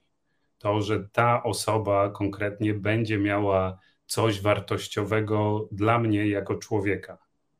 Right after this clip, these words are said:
Po prostu nie wiem, czy dziecko tak to postrzega, ale właśnie tak jak mówi, że jeśli to dziadek mi opowie, to on opowie też jakąś historię mojej rodziny, coś, co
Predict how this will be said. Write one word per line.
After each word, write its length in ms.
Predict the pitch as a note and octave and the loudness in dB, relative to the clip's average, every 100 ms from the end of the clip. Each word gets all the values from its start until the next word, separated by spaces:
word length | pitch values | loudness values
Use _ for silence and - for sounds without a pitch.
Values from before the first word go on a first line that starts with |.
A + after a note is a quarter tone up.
| _ | _
Po 60 | A#2 | -4
prostu 240 | A#2+ A#2+ | -2 2
nie 120 | A#2+ C3 | 2 2
wiem, 180 | C3 | 2
czy 220 | - A#2+ A2 | 0 -2 -4
dziecko 800 | B2+ A#2 A#2 - A#2 A2 A2 A2+ | -2 2 2 4 8 10 8 6
tak 220 | A2 G#2 | 4 4
to 420 | - A2+ G#2+ G#2 G#2 | 4 6 6 6 2
postrzega, 560 | F#2+ - - C#3 G#2+ G2 | -2 -2 2 4 4 4
ale 400 | G2+ G2+ G#2+ A2 | 4 2 0 -2
właśnie 460 | G#2+ G#2+ A2 G2+ - - - | -2 -2 -2 -4 -6 -18 -14
tak 180 | - A2+ | -8 -4
jak 100 | A2+ | -2
mówi, 280 | B2 G#2+ G2+ | -2 -2 -2
że 300 | F#2 F#2 F#2 - _ | -2 -2 -4 -12 _
jeśli 300 | G#2 - A2 | -8 -4 -4
to 140 | - A#2 | 0 0
dziadek 480 | G#2 B2+ C3 A2+ A2 | 4 2 4 2 0
mi 100 | G2+ | -2
opowie, 640 | F#2 G#2 F#2 G2 C3+ D#3 - _ | -2 -4 -4 -2 -2 -6 -12 _
to 120 | - | -2
on 120 | A#2+ - | -2 0
opowie 380 | B2 B2 B2+ A#2+ | 0 0 2 0
też 200 | A2+ A#2+ | 0 -2
jakąś 360 | A#2 A2+ - | -2 -4 -6
historię 400 | - - B2 A2+ | -10 -4 0 2
mojej 280 | G#2+ A2+ A2 | 2 4 4
rodziny, 520 | A2 G2+ A#2 G#2 E2+ | 4 0 0 -2 -4
coś, 300 | - G2 - | -6 -8 -8
co 480 | - G#2 F#2+ F#2 F#2 | -6 -2 0 2 0